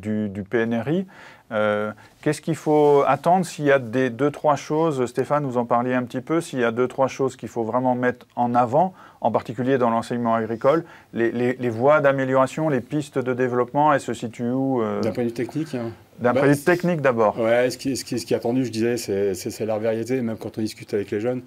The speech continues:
Speaker 2: je pense que ça ressort relativement facilement. Euh, mais, euh, faut réussir à montrer, euh, que, euh, tout seul, ça va pas être suffisant dans la mesure où une résistance, une tolérance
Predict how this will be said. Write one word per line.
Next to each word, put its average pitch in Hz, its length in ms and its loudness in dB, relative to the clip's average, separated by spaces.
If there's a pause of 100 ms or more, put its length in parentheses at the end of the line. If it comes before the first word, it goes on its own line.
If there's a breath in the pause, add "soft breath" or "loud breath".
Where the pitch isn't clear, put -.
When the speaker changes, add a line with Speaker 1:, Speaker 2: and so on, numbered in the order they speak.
(240 loud breath)
Speaker 2:
je - 100 -20
pense 107 200 -10
que 113 80 -6
ça 107 140 -10
ressort 104 220 -10
relativement 113 680 -4
facilement. 123 560 -6 (580 loud breath)
Euh, 110 1080 0 (140)
mais, 113 280 0
euh, 113 220 0
faut 117 240 -2
réussir 113 380 -2
à 110 60 0
montrer, 120 360 -2
euh, 107 400 2
que, - 100 -4
euh, 101 540 2
tout 120 180 -8
seul, 120 380 2
ça 113 300 -4
va 110 140 0
pas 127 280 -2 (300 loud breath)
être 113 160 -4
suffisant 123 320 -2
dans 113 60 0
la 107 60 -2
mesure 120 440 0
où 143 120 2
une 131 120 2
résistance, 120 360 0
une 120 60 -4
tolérance 120 540 -2